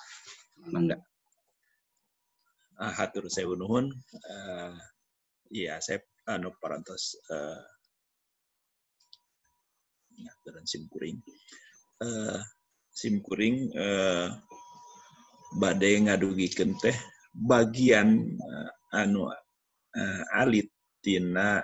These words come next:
Speaker 2: eh, kiprah, eh, Pak Prosidi. Anu sakumaha disaurkeun tadi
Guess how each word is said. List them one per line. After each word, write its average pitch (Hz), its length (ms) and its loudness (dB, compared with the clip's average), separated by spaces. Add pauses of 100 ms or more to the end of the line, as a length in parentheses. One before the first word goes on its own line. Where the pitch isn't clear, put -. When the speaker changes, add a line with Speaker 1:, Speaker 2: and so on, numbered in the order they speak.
(180)
Speaker 2:
eh, 101 240 -6
kiprah, 104 720 2 (480)
eh, 85 380 -6 (340)
Pak 87 240 2
Prosidi. 98 560 0 (960)
Anu 104 320 0
sakumaha 98 720 2
disaurkeun 101 720 6
tadi 90 320 2